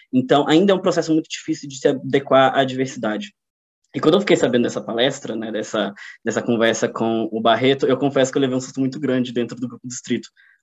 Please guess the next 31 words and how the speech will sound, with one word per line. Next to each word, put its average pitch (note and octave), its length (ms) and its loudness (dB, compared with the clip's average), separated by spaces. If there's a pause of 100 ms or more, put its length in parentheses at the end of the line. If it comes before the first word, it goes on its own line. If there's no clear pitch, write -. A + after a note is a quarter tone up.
(100)
porque C#3+ 320 2
eu D#3 100 8
nunca E3 440 8
imaginei, C3+ 640 4
nos B2 180 0
últimos A#2+ 340 -8
onze D3 240 2
anos, B2 260 0
que - 140 -20
fosse - 240 -8
possível C#3 500 0 (240)
algum C3 300 4
clube C#3 380 2
abrir B2+ 380 2
be-, B2 240 2
abertamente C#3 760 -2
um - 20 -4
espaço B2 360 -4
pra B2+ 100 -6
discutir - 300 -10
essa B2+ 120 -10
temática. A2+ 380 -4 (720)
E D#3+ 180 8
isso G#3 200 4
traz, D#3 240 6
na D3+ 80 2
verdade, C#3 480 2 (320)
um C#3 120 2
pingo D#3 300 6
de C#3+ 120 -2
renovação D3 540 -2